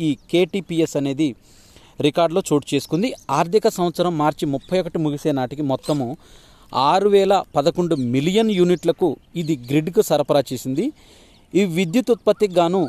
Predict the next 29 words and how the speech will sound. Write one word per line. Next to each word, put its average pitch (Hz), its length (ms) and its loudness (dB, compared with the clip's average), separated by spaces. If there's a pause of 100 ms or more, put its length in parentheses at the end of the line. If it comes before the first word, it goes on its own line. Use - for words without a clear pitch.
(140)
మూడు 175 280 4
లక్షల 208 440 2
నలభై 170 360 2
ఐదు 170 140 2
వేల 165 360 4 (440)
ఎనిమిది 190 260 2
వందల 208 180 4
ఎనభై 170 360 2 (520)
తొమ్మిది 175 420 0 (200)
మెట్రిక్ 147 420 -2
టన్నుల 185 260 2
బొగ్గు 147 300 0
నిల్వను 160 320 2
వినియోగించారు. 139 720 -2 (500)
ఉత్తమ 247 340 0
సాధనాలను, 175 720 2 (240)
ఇంజనీర్ల 196 460 0
సమిష్టి 165 440 -4
కృషి, 147 380 -6 (260)
జెన్కో 180 440 0
సహకారంతో 151 640 2 (100)
ఈ 151 120 -2
ఘనతను 139 400 -2
సాధించామని 143 760 -2 (440)
కర్మాగారం 180 580 2
ముఖ్య 143 240 -2
ఇంజనీర్ 165 320 2 (100)
పాలకుర్తి 160 480 -2
వెంకటేశ్వరరావు 139 840 -2